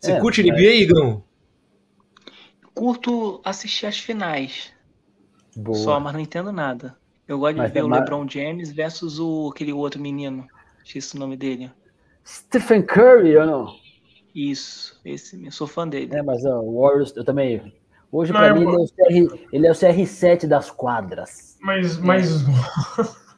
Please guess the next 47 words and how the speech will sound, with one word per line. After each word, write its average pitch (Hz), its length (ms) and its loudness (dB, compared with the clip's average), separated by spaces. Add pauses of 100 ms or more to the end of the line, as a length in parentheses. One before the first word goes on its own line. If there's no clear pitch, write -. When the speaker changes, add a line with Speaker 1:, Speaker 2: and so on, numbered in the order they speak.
(640)
Speaker 2:
Amo, 151 260 2 (180)
amo 156 280 2
ele. 107 240 -4 (760)
Speaker 4:
eu, 214 280 2
eu, 190 360 2
eu 190 160 0
curto 262 320 0
os - 100 -2
playoffs 226 600 4
também, 160 440 -2
até 202 200 -2
porque 220 200 0
a 226 80 6
temporada 220 520 4
regular 208 400 6
é 247 60 8
um 220 160 0
porre, 160 520 4
é 160 40 -4
muito 226 320 -4
jogo, 185 600 0
é 214 40 0
uma 202 260 -4
Speaker 2:
É. 90 240 -14
Speaker 4:
puta, - 280 -12
eu 175 120 -2
acho 196 180 -6
um 190 100 -6
porre. 165 340 -2
Speaker 2:
Putz, 117 200 -6
é 123 100 0
Speaker 4:
Mas 156 280 4
os 233 80 2
Speaker 2:
legal, 117 140 4
Speaker 4:
playo-, 247 140 10
Speaker 2:
cara. 233 280 6
Speaker 4:
os 220 120 -2
playoffs 240 640 6
eu 254 240 6
acho, 240 260 2
eu 208 140 4
acompanho, 240 760 2 (340)
se - 300 -2
possível, 294 600 2
o, 214 600 -4
a, 156 60 2
a, 175 800 0